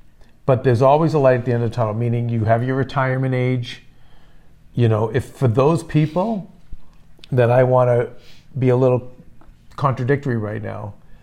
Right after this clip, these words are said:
and I, I will bring you over to Social Network with the character of Mark Zuckerberg. When the lawyer, the prosecuting lawyer says to him, "Mister Zuckerberg, do I have your attention?" And he said, "You have the most minimal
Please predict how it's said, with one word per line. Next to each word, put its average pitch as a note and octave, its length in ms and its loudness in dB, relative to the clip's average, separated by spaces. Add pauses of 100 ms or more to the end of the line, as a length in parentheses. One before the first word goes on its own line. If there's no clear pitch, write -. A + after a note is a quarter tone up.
(220)
and A#2 160 -2
I, A2+ 200 0 (120)
I A2+ 120 0
will A2+ 140 -2
bring A#2+ 300 -2
you B2 140 0
over A#2 220 2
to A2 120 -6
Social A2+ 360 -4
Network A#2 540 -6 (840)
with A2+ 160 0
the A2 60 -2
character A#2+ 380 0
of A2+ 100 0
Mark A#2 240 0
Zuckerberg. G#2+ 580 -4 (960)
When A#2 240 -2
the A2+ 100 0
lawyer, A#2 440 2
the A2+ 100 -2
prosecuting B2 520 -2
lawyer A2+ 220 0
says A2 280 -4
to B2 100 0
him, A2 200 -6
"Mister F3 300 2
Zuckerberg, C3+ 460 -2
do E3 120 2
I D#3+ 140 4
have D3+ 180 0
your D3 160 0
attention?" A#2 500 -4
And A2+ 140 -4
he A#2+ 80 -2
said, A2+ 380 -2
"You D3 180 2
have B2 240 2
the B2+ 60 4
most A#2+ 320 4
minimal C#3 880 4